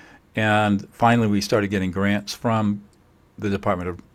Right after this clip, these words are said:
Corrections and Rehabilitation to, to expand the program. And, and before the pandemic, we were in fifteen California prisons. We received a grant to do a prison in Connecticut from a family foundation there. And we had a colleague who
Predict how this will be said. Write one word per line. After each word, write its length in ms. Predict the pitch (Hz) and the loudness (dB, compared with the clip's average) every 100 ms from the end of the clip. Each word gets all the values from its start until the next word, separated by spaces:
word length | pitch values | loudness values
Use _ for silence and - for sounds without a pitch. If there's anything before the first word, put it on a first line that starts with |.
| _ _ _ _ _ | _ _ _ _ _
Corrections 440 | - 90 - 90 | -2 -2 -2 -6
and 80 | 90 | -4
Rehabilitation 760 | 90 87 87 90 95 90 - 90 | -4 -4 -6 -6 -6 -6 -8 -8
to, 200 | 107 - - | -8 -10 -8
to 180 | - - - | -4 -4 -4
expand 460 | 107 - 113 117 123 | -12 -4 2 4 4
the 60 | |
program. 480 | - 101 92 85 87 | 4 2 2 -2 -4
And, 200 | 90 101 | -6 -8
and 340 | 110 95 95 95 - _ - _ _ | -6 -4 -6 -8 -16 _ -20 _ _
before 320 | 110 - 117 | -6 0 0
the 60 | 110 | 0
pandemic, 540 | 110 104 101 98 98 | -2 -2 -2 -2 -2
we 120 | 104 92 | -4 -4
were 120 | 92 | -4
in 120 | 95 | -2
fifteen 360 | 127 110 107 101 | -4 -2 -2 0
California 540 | 107 95 - 101 92 | 0 -2 -4 -4 -6
prisons. 640 | - 101 85 95 92 - | -4 -6 -4 -6 -6 -8
We 100 | 98 | -8
received 400 | 92 98 - 101 | -4 -4 -4 -4
a 60 | 95 | -4
grant 300 | 101 98 92 | -2 -4 -4
to 80 | 101 | -6
do 240 | 98 95 | -4 -4
a 60 | 85 | -4
prison 340 | 117 98 104 | -2 0 0
in 60 | 98 | -2
Connecticut 580 | 95 95 98 104 110 - - - - - - | -2 0 0 2 0 -4 -20 -20 -20 -20 -20
from 200 | - 98 | -6 -4
a 40 | 95 | -2
family 320 | 104 101 101 | -2 0 0
foundation 640 | 107 95 92 95 - 95 | -2 -4 -4 -4 -6 -6
there. 240 | 90 90 101 | -4 -4 -6
And 240 | 98 95 | -6 -6
we 80 | 98 | -6
had 100 | 92 | -8
a 40 | |
colleague 460 | - 127 147 85 85 | -2 2 2 2 -2
who 200 | 98 | -8